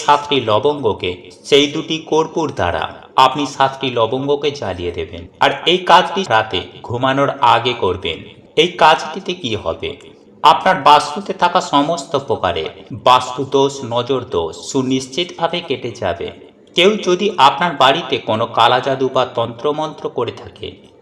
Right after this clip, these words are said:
তাহলে সেই জিনিসটি আপনার বাড়ি থেকে দূর হয়ে যাবে। আপনার বাড়িতে আবারও সুখ, শান্তি, সমৃদ্ধি ফিরে আসবে। আর এই উপায় বা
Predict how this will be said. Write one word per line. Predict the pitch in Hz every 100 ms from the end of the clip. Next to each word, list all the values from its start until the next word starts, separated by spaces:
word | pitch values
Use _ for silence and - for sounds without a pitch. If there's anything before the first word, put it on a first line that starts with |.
| _ - -
তাহলে | 143 - 165 160
সেই | - 156
জিনিসটি | - 156 170 - - - -
আপনার | 120 127 117 113
বাড়ি | 113 131
থেকে | 143 135
দূর | 123 104 -
হয়ে | 95 90 -
যাবে। | 92 85 85 - - _ _
আপনার | 123 135 131 117 120
বাড়িতে | 120 135 139 127 - 123
আবারও | 139 151 160 -
সুখ, | 139
শান্তি, | - 135 131 135 131 -
সমৃদ্ধি | 113 110 113 120 - 107
ফিরে | 101 95 92
আসবে। | 92 - - - -
আর | - 127 - 143
এই | 143 160
উপায় | - 202
বা | 202